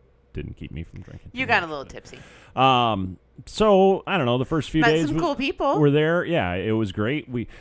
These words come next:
Speaker 1: the weird thing is about that type of resort, and I thought it would be different because it's adults only and stuff, but people are not friendly.
Speaker 2: They're not.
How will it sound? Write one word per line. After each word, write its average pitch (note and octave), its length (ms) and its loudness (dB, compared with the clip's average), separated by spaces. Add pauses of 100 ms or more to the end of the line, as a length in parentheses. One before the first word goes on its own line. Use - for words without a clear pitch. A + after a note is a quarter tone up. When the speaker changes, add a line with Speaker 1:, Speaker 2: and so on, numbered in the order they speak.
(180)
Speaker 1:
the C#3+ 80 6
weird E3 500 2
thing A3+ 240 2
is G#3+ 440 0
about D3 600 2 (760)
that B2+ 480 -4
type G3+ 300 -2
of F#3+ 140 -2
resort, G3+ 440 -4
and C#3 80 -4
I E3 40 0
thought C4+ 180 0
it C#4+ 40 -2
would C#4+ 140 -2
be D4+ 100 4
different E3 340 -2
because E3 240 -4
it's - 180 -10
adults C#3 320 -4
only A2 240 -2
and G#2 100 -4
stuff, A2+ 280 -6
but A#2 200 -2 (520)
people A#3 760 -2 (760)
are C#3+ 180 0
not A2 460 -2
friendly. E3+ 600 -6 (280)
Speaker 2:
They're D#3 220 -6
not. E3 540 0